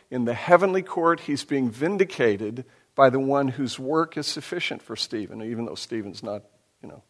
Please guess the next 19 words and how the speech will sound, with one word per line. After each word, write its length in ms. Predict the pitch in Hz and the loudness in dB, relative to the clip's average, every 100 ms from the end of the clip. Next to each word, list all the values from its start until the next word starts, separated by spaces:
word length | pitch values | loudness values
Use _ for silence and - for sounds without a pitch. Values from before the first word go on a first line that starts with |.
| _ | _
he's 80 | _ | _
not 180 | 104 - | -10 -6
guilty. 380 | 165 208 - - _ _ _ | -8 -8 -10 -18 _ _ _
But 120 | - | 0
it's 160 | 151 - | 0 0
a 40 | |
wonderful 520 | 151 151 180 180 - - | -4 2 4 4 -2 -8
picture 680 | - 269 - - 82 110 - _ _ _ _ _ _ _ | -6 -6 -4 -6 -6 -10 -18 _ _ _ _ _ _ _
of, 320 | 131 127 127 - | 2 2 0 -4
of 200 | 131 117 | -4 -4
Christ 720 | - - 220 123 135 - - - _ _ _ _ _ _ _ | -6 2 4 4 0 -4 -10 -14 _ _ _ _ _ _ _
acting 640 | 147 180 - 185 180 180 - | 8 8 6 -4 -2 -4 -2
in 180 | 147 | -2
Stephen's 440 | 143 - 151 156 147 | -2 -2 -2 -2 -6
behalf 520 | 143 127 107 110 - | -4 0 0 -2 -6
as 200 | - 120 | -6 -6
his 160 | 131 120 | -6 -6
high 180 | 120 139 | -4 -4
priest, 560 | 143 120 101 98 - | -4 -8 -8 -8 -14